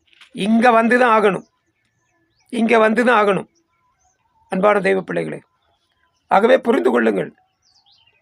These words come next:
ஆமா, அதுக்கெல்லாம் ஆதாரங்களை கொடுத்தாதான் அரசாங்கம் அப்படிப்பட்ட ஒரு பிறப்பு சான்றிதழை கொடுக்கும்.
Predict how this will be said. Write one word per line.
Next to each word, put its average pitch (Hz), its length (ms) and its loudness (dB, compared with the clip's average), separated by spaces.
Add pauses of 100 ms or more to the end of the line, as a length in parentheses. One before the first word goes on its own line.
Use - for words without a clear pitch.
(1200)
ஆமா, 220 220 2 (1160)
அதுக்கெல்லாம் 220 460 2
ஆதாரங்களை 247 480 2
கொடுத்தாதான் 226 600 2 (540)
அரசாங்கம் 247 640 0 (880)
அப்படிப்பட்ட 233 580 0
ஒரு 214 180 4 (420)
பிறப்பு 240 260 0
சான்றிதழை 226 460 2
கொடுக்கும். 240 400 0